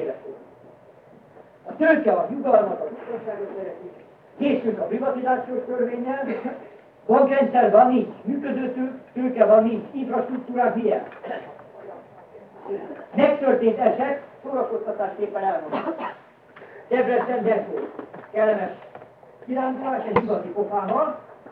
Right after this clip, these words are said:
Hortobágy fele mentünk, hármat, mikor halálfélelme volt így. Ide többet autóval nem jön, mennyi Debrecen? Kétszázhúsz kilométer, az másfél óra haladok. Nem? Minimum két óra, húsz perc, tíz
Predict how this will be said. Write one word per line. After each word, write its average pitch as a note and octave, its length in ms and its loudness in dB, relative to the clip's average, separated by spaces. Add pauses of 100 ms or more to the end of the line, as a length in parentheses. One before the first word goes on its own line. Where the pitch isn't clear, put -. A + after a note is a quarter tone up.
(300)
Hortobágy G#3 600 2
fele F#3+ 180 -2
mentünk, F3+ 420 -8
hármat, A#3 380 -2
mikor G3+ 220 -2
halálfélelme E3+ 840 -2
volt D3+ 180 -12
így. C#3+ 160 -12 (3000)
Ide - 300 4
többet D4+ 360 6
autóval A3+ 520 6
nem A3+ 240 -2
jön, A3+ 320 -4
mennyi B3+ 260 0
Debrecen? B3+ 520 0
Kétszázhúsz G3 560 -8
kilométer, A#3 600 -4
az G3+ 80 -8
másfél G3+ 400 0
óra F3 120 -2
haladok. - 400 -6 (600)
Nem? A3 260 -6 (960)
Minimum A3 340 -2
két A3+ 240 -4
óra, F#3+ 140 0
húsz F#3+ 220 -2
perc, F3+ 180 -6 (140)
tíz G3 120 -8